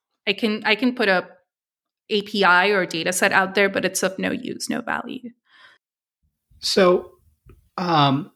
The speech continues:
Speaker 2: one thing that, that you, you kinda started with the, there needs to be agreement.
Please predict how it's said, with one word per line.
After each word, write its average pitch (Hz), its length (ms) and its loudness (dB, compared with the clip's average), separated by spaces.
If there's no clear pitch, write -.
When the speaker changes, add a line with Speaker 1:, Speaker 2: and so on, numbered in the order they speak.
Speaker 2:
one 196 720 2
thing 202 260 4
that, 165 220 2
that 151 400 4
you, 170 160 0
you 175 360 -6
kinda 214 240 0
started 175 300 2
with 143 260 2
the, 131 500 2
there 127 220 2
needs 135 280 2
to 139 80 -4
be 127 340 2
agreement. 123 760 0